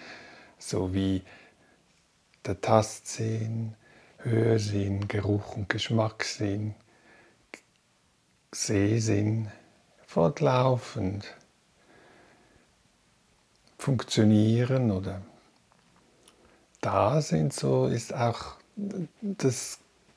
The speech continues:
Gehirn, das halt denken möchte. Der Job des Ohr ist zu hören, der Nase zu riechen. Und so ist der Job des Hirns offenbar das Denken. Und dies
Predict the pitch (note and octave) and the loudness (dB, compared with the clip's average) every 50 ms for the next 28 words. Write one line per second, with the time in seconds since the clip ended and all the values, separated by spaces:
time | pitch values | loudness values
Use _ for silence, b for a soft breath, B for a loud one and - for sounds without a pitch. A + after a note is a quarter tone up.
0 | _ - - C3 A#2 G#2+ B2 B2+ D#3 D3+ A#2 A2 A2 G#2 - - G2+ G2+ - - | _ -2 0 2 2 2 4 4 4 4 2 2 0 -2 -2 -2 -2 -2 0 -2
1 | A2 F#2+ G#2 A2 - - C#3 C3 B2 G2 F2 - - - B2 A2 - - B B | 0 0 0 -2 -4 -4 -4 -2 -2 -4 -4 -8 -12 -10 -10 -10 -12 -12 B B
2 | B B B B B B B B B B B B B B B B B B B B | B B B B B B B B B B B B B B B B B B B B
3 | B B _ - - G#2+ F#2+ - - A#2+ G#2+ G#2+ - - - G#2+ G2+ - - - | B B _ 0 2 2 2 4 4 4 4 4 2 -2 -2 -2 -2 -4 -4 2
4 | - A#2+ A#2 A2+ A#2 A#2+ B2 A#2 B2 C3+ - G#2 - - - - - - A#2+ G#2 | 6 6 8 8 8 8 8 6 4 2 0 -2 -4 -8 -14 -10 -4 -2 -2 0
5 | F2+ G2+ A#2+ A#2+ C3 C#3+ C#3+ C#3 C#3 C3+ C3 C3 B2+ A#2+ A#2+ A2+ A2+ A2+ A2+ A2+ | 2 2 4 4 4 4 4 4 2 0 0 0 -2 -2 -2 -2 -2 -2 -4 -6
6 | G#2+ B B B B B B - G2+ F#2 F2+ F#2 F#2+ G2 G#2 A2 A#2 A2 - A#2 | -8 B B B B B B -8 -6 -6 -4 -4 -4 -2 -2 -2 -2 -2 -2 -4
7 | G#2+ - - - A#2 A#2 A2+ B2+ C3 D3+ C#3+ C#3 C3 A#2+ - A2+ G#2+ G#2+ A2 G#2+ | -6 -6 -4 -2 0 2 2 2 2 2 -2 -2 -4 -2 -2 -2 -2 -2 -6 -10
8 | B B B B B B B B - D3+ A2 G#2 - - A2+ A2+ A2 G#2+ - - | B B B B B B B B -4 -4 -2 -2 0 0 2 2 2 0 0 -2
9 | G#2+ G#2 - - - G#2 G#2 - - - - G#2+ G#2+ - - - - - - _ | -2 -2 0 0 0 0 -2 -2 -6 -6 -6 -6 -6 -6 -12 -16 -16 -18 -20 _
10 | _ B B B B B B B B B B B B - - B2 A2+ A2+ A2+ A2+ | _ B B B B B B B B B B B B -6 0 4 6 6 6 6
11 | A2 A2 A2+ A2+ A2+ A#2 A2 G#2+ - - A2 F#2+ G#2 G2+ G2+ G2+ - - - - | 6 4 4 4 4 2 0 0 0 0 0 0 0 -2 -6 -6 -4 -4 -6 -6
12 | - - - G#2+ G2+ G2+ G2+ A2 D3 E3 E3+ - - E3 D3+ D3+ D3 D3 C3+ B2 | -6 -6 -4 -2 -2 0 0 0 0 0 -2 0 -2 0 0 0 0 -2 -2 -2
13 | - - C3+ C#3+ C3+ - - - | 2 2 2 2 2 -2 -10 -18